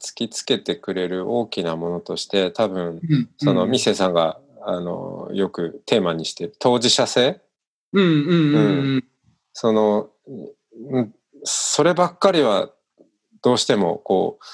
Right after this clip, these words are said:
Speaker 1: う、なんでしょう、他人事としては語り得ないっていうか、うん。
Speaker 2: ええ、
Speaker 1: あの、
Speaker 2: ええ、うん。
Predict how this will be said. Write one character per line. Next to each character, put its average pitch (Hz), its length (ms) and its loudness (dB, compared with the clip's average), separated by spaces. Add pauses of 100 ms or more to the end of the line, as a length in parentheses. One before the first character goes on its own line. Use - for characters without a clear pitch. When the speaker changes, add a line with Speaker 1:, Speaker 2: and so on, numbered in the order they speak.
(580)
Speaker 1:
う、 139 100 -10
な 107 140 2
ん 98 40 0
で 92 80 -2
し - 120 -2
ょ 92 60 0
う、 98 80 -12
他 117 140 0
人 123 240 4
事 110 240 2
と 110 140 2
し - 80 -2
て 123 80 2
は 90 340 2
語 104 320 0
り 98 180 4
得 95 100 0
な 90 100 0
い 85 40 -2
っ - 40 -12
て - 180 -14
い - 40 -8
う 87 60 -10
か、 - 360 0 (220)
う 95 180 0
ん。 170 60 4
Speaker 2:
え 151 240 2
え、 - 20 -2
Speaker 1:
あ 139 120 2
の、 95 220 0
Speaker 2:
え 160 60 2
え、 160 60 4 (100)
う 143 40 -2 (180)
ん。 120 100 -10